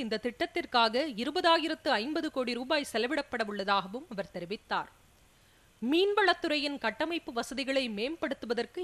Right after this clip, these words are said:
இந்த திட்டம் உதவிடும் என்றும் அவர் கூறினார். மீனவர்கள் புதிய கருவிகளை வாங்குவதற்கும் அவர்களுக்கு புதிய சந்தையை ஏற்படுத்தி தருவதற்கும் இது பயனளிக்கும் என்றும்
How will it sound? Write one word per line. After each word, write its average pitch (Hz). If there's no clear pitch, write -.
இந்த 208
திட்டம் 302
உதவிடும் 226
என்றும் 254
அவர் 180
கூறினார். 196
மீனவர்கள் 381
புதிய 330
கருவிகளை 302
வாங்குவதற்கும் 254
அவர்களுக்கு 262
புதிய 339
சந்தையை 277
ஏற்படுத்தி 285
தருவதற்கும் 208
இது 214
பயனளிக்கும் 247
என்றும் 196